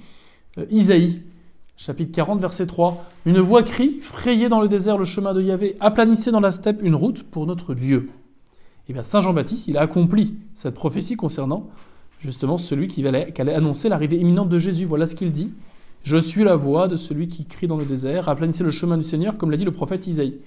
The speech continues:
Donc pour justifier sa mission, Jean-Baptiste, euh, dont les propos nous sont rapportés dans l'évangile de saint Jean, chapitre un, verset vingt-trois, il cite cette phrase d'Isaïe, euh, quarante, euh, verset,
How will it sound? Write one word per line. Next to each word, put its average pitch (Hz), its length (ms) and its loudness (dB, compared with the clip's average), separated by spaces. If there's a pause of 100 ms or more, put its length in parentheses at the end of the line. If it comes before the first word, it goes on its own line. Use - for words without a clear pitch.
(480)
Donc 127 100 -4
pour 143 160 0
justifier 226 400 -2
sa 170 160 -2
mission, 147 360 -4
Jean-Baptiste, 165 680 -6 (720)
euh, 123 160 -8
dont 131 160 -6
les 123 80 -4
propos 127 300 -6
nous 135 80 -4
sont - 160 -10
rapportés 127 400 -8
dans 131 100 -6
l'évangile 127 320 -8
de 123 80 -6
saint 123 220 -8
Jean, 156 160 -4
chapitre - 420 -10
un, 139 60 -6
verset 135 240 -8
vingt-trois, 123 400 -8 (440)
il 139 160 -2
cite - 480 -4 (520)
cette - 240 -8
phrase 196 280 0
d'Isaïe, 143 380 -2 (840)
euh, 113 280 -10 (760)
quarante, 143 500 -8 (160)
euh, 123 160 -10
verset, 139 540 -10